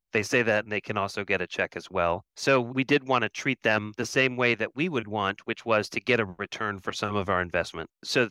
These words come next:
that's a big deal to us. Selling them on it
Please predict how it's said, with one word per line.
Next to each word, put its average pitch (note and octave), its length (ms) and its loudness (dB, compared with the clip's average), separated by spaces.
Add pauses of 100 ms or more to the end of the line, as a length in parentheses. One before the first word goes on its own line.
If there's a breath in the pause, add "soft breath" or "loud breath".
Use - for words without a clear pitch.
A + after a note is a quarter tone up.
that's C3+ 240 4
a B2+ 40 0
big A2+ 240 0
deal A#2 240 2
to A2 220 -2
us. A2+ 340 0 (300)
Selling A3+ 560 0
them A#2+ 200 0
on A2 200 -2
it G#2 180 -4